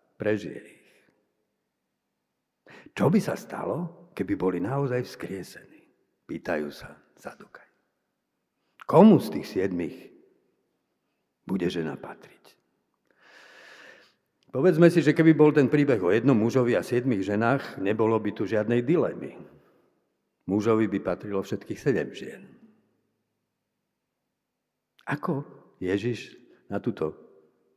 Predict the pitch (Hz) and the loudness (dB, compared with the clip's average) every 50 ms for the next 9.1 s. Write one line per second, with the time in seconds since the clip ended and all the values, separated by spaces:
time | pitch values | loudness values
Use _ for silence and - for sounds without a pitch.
0 | _ _ _ _ _ _ _ _ _ _ _ _ _ _ - 160 156 160 - - | _ _ _ _ _ _ _ _ _ _ _ _ _ _ -4 -4 -4 -4 -4 -12
1 | - - - 156 - 82 - - - - 95 73 67 - 71 71 - 71 71 73 | -10 -8 -8 -6 -6 -6 -6 -8 -8 -10 -10 -10 -8 -8 -10 -10 -10 -10 -12 -12
2 | 78 76 - - 117 107 _ _ _ _ _ _ _ _ - - - - 98 95 | -14 -14 -14 -14 -14 -16 _ _ _ _ _ _ _ _ -20 -20 -12 -6 -6 -4
3 | 98 117 127 143 147 - - - - _ _ _ _ _ _ _ _ _ _ _ | -4 -4 -6 -6 -10 -12 -18 -20 -20 _ _ _ _ _ _ _ _ _ _ _
4 | _ _ - - - - - - - _ _ _ _ _ _ - 87 - 127 135 | _ _ -20 -20 -20 -20 -20 -20 -20 _ _ _ _ _ _ -10 0 4 4 6
5 | 143 135 135 123 117 113 101 - - - 82 - - 71 67 - - - - - | 6 6 6 4 4 2 -2 -8 -8 -10 -10 -6 -6 -6 -6 -6 -8 -10 -16 -16
6 | - 95 - - - - - _ _ _ _ _ _ _ _ _ _ _ _ _ | -16 -18 -18 -18 -20 -20 -20 _ _ _ _ _ _ _ _ _ _ _ _ _
7 | _ _ _ - - - - 95 117 147 156 143 - 147 135 131 143 - - - | _ _ _ -20 -20 -14 -6 -2 0 0 0 0 -2 -4 -4 -4 -6 -12 -10 -8
8 | 107 110 117 113 113 113 - - 117 107 104 110 110 104 104 87 - - - - | -6 -4 -4 -4 -4 -6 -8 -8 -10 -8 -8 -8 -6 -4 -4 -4 -4 -6 -12 -20
9 | - | -20